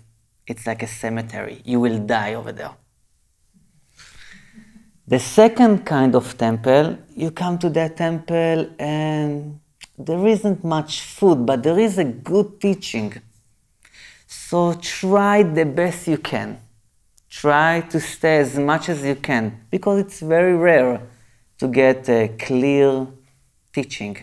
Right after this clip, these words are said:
in our world. The third kind that you're looking for, different temples or different teaching, you arrive in a temple that there is food,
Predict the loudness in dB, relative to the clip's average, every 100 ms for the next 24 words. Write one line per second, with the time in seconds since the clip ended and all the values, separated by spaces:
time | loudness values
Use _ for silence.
0 | -20 _ -8 -4 -2 -2 -4 -6 -4 -2
1 | -2 -4 -14 _ _ _ _ _ _ _
2 | _ _ _ -20 -20 -20 -16 0 2 6
3 | 4 4 -2 0 2 2 0 0 -2 -2
4 | -2 2 4 4 4 4 2 -2 -4 2
5 | 4 4 0 -10 _ _ -4 -4 -2 -2
6 | 0 -2 0 0 0 -4 -14 -10 -6 -4
7 | -6 -6 -10 -10 -4 -4 -4 -6 -2 -2
8 | -4 -8 -14 _ _ _ _ _ _ -6
9 | -2 -2 -2 -2 -6 -6 -4 -4 -4 -2
10 | 0 0 0 0 0 0 2 2 0 -2
11 | -12 -20 _ _ _ _ _ _ _ _
12 | _ _ _ _ _ -20 -10 -6 -4 -4
13 | -8